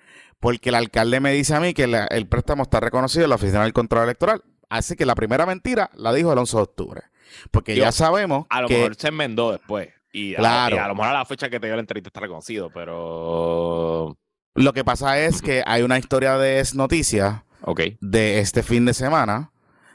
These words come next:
Speaker 2: Que dice
Speaker 1: donde,
Speaker 2: que no.
Speaker 1: que dice que no aparece el
Speaker 2: Que
Speaker 1: préstamo.
Speaker 2: no está en la informe del
Speaker 1: Que no
Speaker 2: Contralor.
Speaker 1: aparece el préstamo. Yo tengo mi teoría, yo tengo una teoría, que es que el préstamo realmente es un préstamo mayor, porque él le ha dicho, y creo que él dijo en una entrevista en algún lado,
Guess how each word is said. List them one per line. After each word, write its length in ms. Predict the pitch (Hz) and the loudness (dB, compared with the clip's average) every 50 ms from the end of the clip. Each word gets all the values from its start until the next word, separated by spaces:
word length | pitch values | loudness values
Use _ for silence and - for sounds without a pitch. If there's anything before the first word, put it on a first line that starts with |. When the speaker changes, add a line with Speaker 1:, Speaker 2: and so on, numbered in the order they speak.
| _ _ - | _ _ 0
Speaker 2:
Que 80 | - 117 | 2 2
dice 0 | |
Speaker 1:
donde, 180 | 110 110 107 98 | 2 2 0 0
Speaker 2:
que 280 | 107 104 101 98 - - - _ _ _ _ _ _ | 2 2 2 0 -2 -6 -14 _ _ _ _ _ _
no. 100 | - - _ | -20 -16 _
Speaker 1:
que 160 | - 202 - | 0 0 2
dice 240 | 98 95 95 - 185 | 2 4 4 2 2
que 100 | - 135 | 2 0
no 100 | 107 98 | 0 0
aparece 380 | 92 - 135 123 104 123 135 151 | 2 2 2 2 0 -4 -6 -8
el 60 | 127 | -8
Speaker 2:
Que 40 | - | -6
Speaker 1:
préstamo. 300 | - 107 - - 87 85 | -6 -6 -2 -2 0 0
Speaker 2:
no 40 | 82 | 0
está 320 | 80 - - 80 76 76 76 | -2 -2 -4 -4 -4 -4 -6
en 180 | 76 73 73 73 | -6 -6 -6 -6
la 60 | 73 | -6
informe 240 | 73 - - 76 69 | -6 -6 -8 -8 -8
del 80 | 69 - | -8 -6
Speaker 1:
Que 80 | - | -4
no 40 | 110 107 | -4 0
Speaker 2:
Contralor. 140 | 104 104 | 0 0
Speaker 1:
aparece 260 | 101 110 110 113 107 139 | 2 2 2 0 0 0
el 40 | 127 | -2
préstamo. 320 | - 110 - 101 92 - - | -2 -2 -2 -4 -4 -6 -10
Yo 280 | 117 113 135 180 202 208 | -6 0 0 0 2 2
tengo 300 | 233 240 233 220 214 220 | 0 -2 -2 -6 -8 -8
mi 120 | 214 214 | -8 -4
teoría, 680 | - 208 196 190 190 190 185 175 139 110 95 - - - - _ | 0 0 2 4 2 2 2 0 -2 -2 -4 -6 -10 -16 -20 _
yo 160 | - - 131 127 | -8 -6 -4 -4
tengo 160 | 160 170 175 | -2 -2 -2
una 120 | 175 175 | -2 0
teoría, 600 | 170 165 160 160 156 139 110 92 - - - _ _ _ _ _ _ _ _ _ _ _ _ _ _ | 0 2 2 4 2 2 -2 -4 -8 -12 -16 _ _ _ _ _ _ _ _ _ _ _ _ _ _
que 140 | - 135 139 | -2 -2 -2
es 160 | 151 - - | -2 -4 -2
que 100 | - 185 | -2 -2
el 100 | 175 175 | -2 -2
préstamo 680 | - _ - 170 170 147 - - - 127 113 107 101 98 | 0 _ 0 2 2 0 -4 -2 -2 -2 0 2 0 2
realmente 920 | - 117 120 123 131 135 143 151 147 139 127 - - 80 65 - - - _ _ _ _ _ _ _ _ _ _ _ _ - - _ _ | 2 2 4 2 2 0 -2 -4 -4 -4 -4 -6 -8 -12 -12 -12 -14 -18 _ _ _ _ _ _ _ _ _ _ _ _ -20 -20 _ _
es 160 | 127 135 - | 0 0 2
un 100 | 156 151 - | 0 2 2
préstamo 380 | 165 151 - - 160 160 156 | 2 2 2 2 2 2 2
mayor, 420 | 156 156 151 156 151 135 113 104 - | 2 2 2 4 4 2 2 0 0
porque 280 | - 120 110 - 127 | -2 -2 -2 -2 -2
él 100 | 127 139 | 0 2
le 60 | 147 | 2
ha 80 | 156 160 | 2 2
dicho, 260 | 165 165 156 - 139 123 | 2 0 0 0 -2 -2
y 40 | |
creo 180 | - 117 113 123 | 0 0 0 0
que 60 | 139 | 0
él 100 | 147 143 | 0 2
dijo 160 | 151 151 151 | 2 2 4
en 60 | 151 139 | 4 4
una 140 | 139 143 143 | 2 2 2
entrevista 720 | 147 - 160 147 143 139 123 - - _ 110 104 101 101 | 2 2 2 2 2 2 0 -2 -2 _ 0 2 2 2
en 80 | 101 104 | 0 0
algún 260 | 104 110 127 131 135 | 2 2 4 4 4
lado, 380 | 135 123 107 90 85 87 90 | 4 4 4 2 0 -4 -8